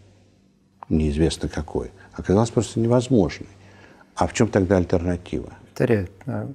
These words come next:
Speaker 2: подготовка к жизни должна быть. Подготовка к системе, которая сложилась или даже которая прогнозируется на пять лет вперед, это бессмысленное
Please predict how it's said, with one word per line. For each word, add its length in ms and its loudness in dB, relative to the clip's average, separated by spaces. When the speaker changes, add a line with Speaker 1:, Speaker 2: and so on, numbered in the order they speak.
Speaker 2:
подготовка 480 -4
к 80 2
жизни 300 6
должна 380 2
быть. 360 -4
Подготовка 1000 0
к 160 -12
системе, 680 4
которая 400 2
сложилась 580 4
или 80 0
даже 220 4
которая 300 0
прогнозируется 760 2
на 100 2
пять 260 -2
лет 120 -4
вперед, 480 -2
это 140 -8
бессмысленное 720 0